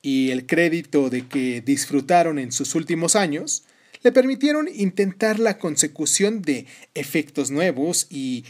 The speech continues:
heterodoxos en la composición y el colorido, explorando nuevas posibilidades. Miguel Ángel, en particular, manifestó de vez en cuando un osado desdén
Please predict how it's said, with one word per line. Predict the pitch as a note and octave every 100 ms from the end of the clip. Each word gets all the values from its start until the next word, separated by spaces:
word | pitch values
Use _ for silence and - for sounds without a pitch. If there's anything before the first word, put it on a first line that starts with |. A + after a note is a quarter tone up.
| -
heterodoxos | C#3 C#3 B2 C3+ F3+ - D#3+ F#3+ - -
en | C#3+ A#2+
la | A2+ G2+ - -
composición | F3 E3 E3+ - D3 - E3+ F3 F3
y | D#3 C3
el | A#2+ A#2+
colorido, | D#3+ D3+ A3 C4 - - _ _ _ _ _ -
explorando | D3 - D3+ F3 F#3 A#3+
nuevas | G3 D#3 D#3 D#3 D3+ C#3+
posibilidades. | - C3+ A#2+ C#3 C3 C3 C3 A#2 - - - - _ _ _ _ _ _ _ _
Miguel | D3+ D3 F#3+
Ángel, | G3+ C#3 D3+ - _ _ _ _
en | B2+
particular, | C#3 C3 C#3+ D3+ E3 E3 - _ _
manifestó | - A3 A#3+ C4 - D4+
de | D4
vez | A3+ B3+ -
en | A3
cuando | - G#3 A3 A3 B3+ B3+ -
un | B3+ A3+ A3
osado | G#3 - - G#3+ G#3+ A3
desdén | D3+ C#3 B2 F3 A#3 C#4